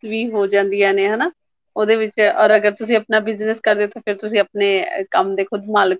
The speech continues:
ਹੁੰਦੇ ਹੋ, ਤੁਸੀਂ ਨਾਲ ਨਾਲ ਲੋਕਾਂ ਨੂੰ motivate ਵੀ ਕਰੋਗੇ। ਆਪਣਾ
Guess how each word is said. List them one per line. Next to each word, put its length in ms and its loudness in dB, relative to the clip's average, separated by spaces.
ਹੁੰਦੇ 180 0
ਹੋ, 80 2
ਤੁਸੀਂ 240 -8
ਨਾਲ 180 2
ਨਾਲ 120 2
ਲੋਕਾਂ 240 0
ਨੂੰ 140 -6
motivate 460 -2
ਵੀ 120 0
ਕਰੋਗੇ। 600 0
ਆਪਣਾ 480 0